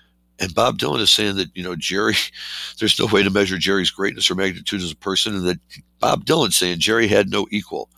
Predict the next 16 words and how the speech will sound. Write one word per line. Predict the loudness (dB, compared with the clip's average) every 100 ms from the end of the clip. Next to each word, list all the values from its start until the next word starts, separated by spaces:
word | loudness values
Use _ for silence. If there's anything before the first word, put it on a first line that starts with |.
| -20 -20 -18 -18 -20 -20 _ _ _
You | -4
know, | 0 -2 -4 -18 -6
that | 2 2
would | 4
be | 2
like, | 2 4 2
you | 0
know, | -2
if | 0
you're | 0
a |
basketball | 2 2 2 0 -2 0
player | 0 0 0
and, | -4
you | -4
know, | -4